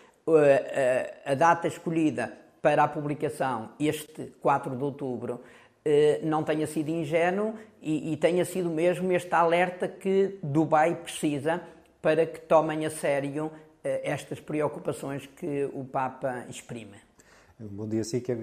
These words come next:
Speaker 2: que acompanha esta emissão do programa Eclésia da Igreja Católica, aqui na Antena um da Rádio Pública. Eu converso hoje com o Padre Tony Neves, missionário espuritano, português, está em Roma, eh, trabalha ao serviço do Governo Geral desta congregação.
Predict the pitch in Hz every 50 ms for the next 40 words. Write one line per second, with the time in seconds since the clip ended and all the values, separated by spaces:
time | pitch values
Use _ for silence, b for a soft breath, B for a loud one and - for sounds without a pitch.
0 | 104 - - - 117 110 107 107 107 107 101 - - 113 - 113 110 113 113 113
1 | - 117 110 113 104 - - 110 110 110 104 107 117 110 113 - 110 107 107 107
2 | 107 98 - - 113 120 120 117 120 110 110 104 107 104 104 107 104 - 107 -
3 | 127 131 143 147 139 143 - 143 131 120 - - 120 117 117 113 110 107 107 104
4 | 104 101 - 110 101 104 104 101 98 107 98 107 107 110 117 104 - 151 151 151
5 | 139 - 131 123 - 120 113 113 107 - - 117 104 - - 113 - - 104 98
6 | 101 98 - - 107 101 104 104 101 110 123 143 143 135 120 113 110 98 - 110
7 | 104 98 92 92 - - 101 98 95 - 110 120 139 151 147 143 131 123 - -
8 | - _ - 95 98 113 131 147 147 143 147 B B B B B B B B _
9 | - 113 104 101 101 101 104 101 104 101 104 101 110 131 131 120 120 104 - -
10 | - 104 101 101 98 95 92 92 - _ - - 104 101 95 104 104 98 98 98
11 | 98 - 104 101 - - 104 98 101 107 98 - - - - 98 90 98 95 92
12 | 90 90 90 92 90 98 98 92 98 95 92 95 92 90 87 87 87 90 90 -
13 | - - - 101 98 98 101 95 104 - - 131 123 120 123